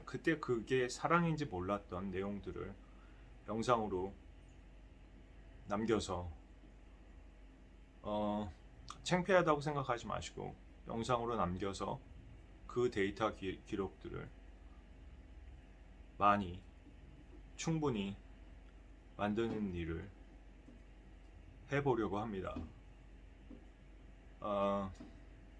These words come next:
제가 오늘 에이아이한테 물어본 게 제가 지금 하고 있는 게 혹시 사이비 같냐고 물어봤더니 그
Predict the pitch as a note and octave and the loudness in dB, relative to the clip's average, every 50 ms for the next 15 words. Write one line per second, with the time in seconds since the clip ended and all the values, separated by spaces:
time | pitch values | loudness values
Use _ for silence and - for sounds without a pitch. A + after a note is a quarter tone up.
0 | - - - - - - - - - - - - - - - - C#3+ D3 C3 B2 | -16 -16 -16 -16 -16 -16 -16 -16 -16 -16 -16 -14 -6 -2 2 6 8 8 8 8
1 | B2+ B2+ B2 A#2+ A#2 A2 A2 A2 A2 A2+ A#2+ B2+ B2+ A#2+ A#2 A2+ A2 A2 A2 A2 | 8 6 6 6 4 4 4 6 8 10 10 10 10 10 8 8 6 6 4 2
2 | - A2+ G#2 G2+ G2 G2+ G2+ G2 F#2 E2 - - - - - E2 G2+ G2+ A2+ B2 | 2 2 2 2 2 0 -2 -4 -6 -8 -8 -12 -14 -14 -14 -10 -2 4 6 8
3 | B2+ A#2+ A2+ G#2 G2 G#2+ A2 G#2+ F#2+ - F2 - - A#2+ C3+ D#3 D#3+ D#3 C3+ C#3 | 8 8 6 4 6 6 6 4 4 0 -4 -2 2 6 8 8 6 6 4 2
4 | C#3 C3+ E3 F#3 G3+ A#3 G#3 E3+ C3 A2+ A2+ A#2+ A2+ A2+ - - - G#2+ G2+ - | 4 6 6 6 6 4 0 0 0 0 2 2 0 0 -2 -6 -6 -4 -4 -4
5 | - - - C#3 E3 F#3+ F#3+ G3 G3 F#3+ F3+ F3 D#3 C#3 B2+ B2+ A#2+ A#2 A2+ G#2+ | -2 0 2 4 4 4 2 0 0 2 4 4 4 4 4 0 0 0 0 0
6 | A#2 A2 G#2 F#2 F#2+ F#2+ F#2 F2+ F2+ - - F#2+ G2+ A#2+ C3+ C#3 C#3 - D#3+ - | 0 -2 0 0 0 0 2 0 0 -2 -6 -8 -6 -4 -4 -4 -6 -6 -8 -10
7 | - - - - - - - - - - - - - - - - - - - - | -14 -18 -18 -18 -16 -16 -16 -16 -16 -16 -16 -16 -16 -16 -16 -16 -16 -16 -16 -14
8 | - - - - - - - - - - - - - - | -16 -16 -16 -16 -16 -16 -16 -16 -16 -16 -10 -4 -4 -2